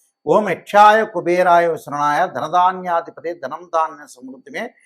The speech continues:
దేహిమే దాపయ స్వాహ అనే మంత్రాన్ని చక్కగా గురువారం రోజున ప్రాతకాలం చదవండి. వీలైతే ఇది నేను చదవలేను గురువు గారు అని చెప్పిన వ్యక్తులకి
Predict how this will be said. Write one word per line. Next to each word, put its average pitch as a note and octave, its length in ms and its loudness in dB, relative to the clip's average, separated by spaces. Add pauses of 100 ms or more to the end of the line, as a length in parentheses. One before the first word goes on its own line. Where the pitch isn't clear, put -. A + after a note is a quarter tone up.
(300)
దేహిమే F#3+ 460 -2
దాపయ D3+ 440 -2
స్వాహ C#3+ 400 -4
అనే C#3+ 140 -8
మంత్రాన్ని C3 540 -10
చక్కగా D3+ 440 -2 (580)
గురువారం F3 520 2
రోజున D3+ 300 -8
ప్రాతకాలం C#3+ 720 -4
చదవండి. F2+ 500 -18 (640)
వీలైతే G#3+ 720 2
ఇది F#3 280 -8
నేను F#3 180 -6
చదవలేను F#3+ 540 -4
గురువు F3 380 -2
గారు E3+ 380 2
అని D3+ 100 -14
చెప్పిన D3+ 360 -18
వ్యక్తులకి C3+ 800 -10